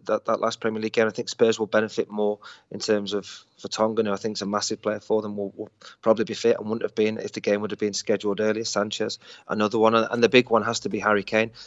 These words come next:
But Liverpool, likewise, with Firmino, he wouldn't have been ready had the game perhaps been a little bit earlier. But it is a long time. All the players can do is focus, prepare, do the right things, which, you know, they have been doing, and, and make sure that mentally they are,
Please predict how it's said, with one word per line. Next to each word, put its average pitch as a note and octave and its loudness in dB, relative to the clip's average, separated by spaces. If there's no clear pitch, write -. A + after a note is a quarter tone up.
But - 6
Liverpool, C3+ 4
likewise, A2+ 2
with A2 -8
Firmino, A#2 -6
he A#2+ 0
wouldn't A#2+ -4
have G#2+ -6
been G#2+ -4
ready G#2 -2
had G#2 0
the A#2 -4
game A2 2
perhaps G2+ -6
been A2 -2
a A2 0
little A2+ 4
bit A2 2
earlier. G#2+ 2
But G#2+ 0
it - 8
is D#3+ 8
a D3+ 10
long C#3+ 6
time. D3+ -2
All C#3+ 0
the B2+ 0
players B2 0
can A2+ -8
do B2 0
is A#2 -4
focus, B2 0
prepare, A#2+ -2
do A#2 2
the A2+ 0
right A2 2
things, A2+ -4
which, - -6
you G#2+ -6
know, G#2 0
they G2+ 0
have A2 -2
been G#2+ 0
doing, G#2+ 2
and, G#2+ -4
and G2 -6
make A2 2
sure A2 0
that G2 -4
mentally G#2+ 0
they G#2 0
are, G2+ 0